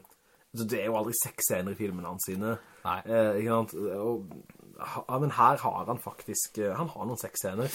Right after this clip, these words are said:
Speaker 1: og han har jo, det er jo incest her,
Speaker 2: Ja, det er
Speaker 1: ikke sant? Det er
Speaker 2: incestiøse
Speaker 1: mørke,
Speaker 2: greier.
Speaker 1: mørk, mørk undertone.
Speaker 2: Det er det,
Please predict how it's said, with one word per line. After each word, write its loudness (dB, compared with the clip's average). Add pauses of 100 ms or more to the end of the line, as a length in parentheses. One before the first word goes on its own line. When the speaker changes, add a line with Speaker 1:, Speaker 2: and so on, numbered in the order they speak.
(360)
Speaker 1:
og 12
han 12
har 8 (120)
jo, 4
det -2
er 2
jo -4
incest -2
her, 4
Speaker 2:
Ja, 10
det 6
er 8
Speaker 1:
ikke 4
sant? 2
Det 4
er 6
Speaker 2:
incestiøse 6
Speaker 1:
mørke, 0
Speaker 2:
greier. 4
Speaker 1:
mørk, 4
mørk 2
undertone. -4
Speaker 2:
Det 0
er 4
det, -2